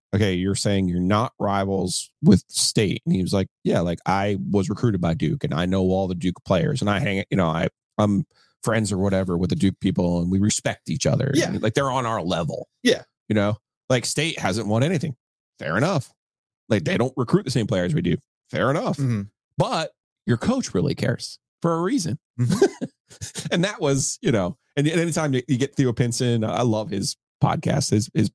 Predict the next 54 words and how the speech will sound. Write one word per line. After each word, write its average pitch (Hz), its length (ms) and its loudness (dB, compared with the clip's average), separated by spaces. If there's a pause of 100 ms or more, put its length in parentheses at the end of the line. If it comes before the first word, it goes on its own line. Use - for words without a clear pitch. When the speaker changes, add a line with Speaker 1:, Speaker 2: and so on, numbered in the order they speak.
(140)
Speaker 1:
he's, 117 160 2 (180)
I, 101 160 0 (380)
I 120 80 0
love 117 180 0
all 117 140 0
the 101 60 -2
stuff 95 220 -2
that - 120 0
he 92 100 0
does. 165 300 0
Speaker 2:
Yeah, 151 100 2
he's 131 160 2
great. 95 220 -4 (340)
Speaker 1:
And 113 100 2
he 117 80 2
talked 135 220 0
about, 101 160 0
like, 90 260 -2 (120)
hi-, 117 180 2
how 120 140 4
much 117 180 -2
they 104 140 2
hated 131 480 0
State - 320 -6 (400)
because 113 300 0
they 107 180 2 (160)
would 110 180 4
talk, - 560 -6 (180)
apparently. - 580 0
The 202 120 -2
players 208 400 0
would - 140 -6
talk - 240 -4
and 175 100 0
be 165 60 2
like, - 240 -2
"Oh, 95 160 0
you're 87 140 0
on 82 100 -2
our 65 100 -6
level." - 320 0
And - 100 -8
it's - 120 -4
like, - 120 -4 (580)
"No, 160 60 0
you're 180 120 2
not. 156 200 0 (480)
Go 190 100 -2
away." 170 280 4
<laughs> - 40 -12 (1040)
Speaker 2:
But 208 120 0
that's 220 140 0
the 175 80 -4
point. 160 340 0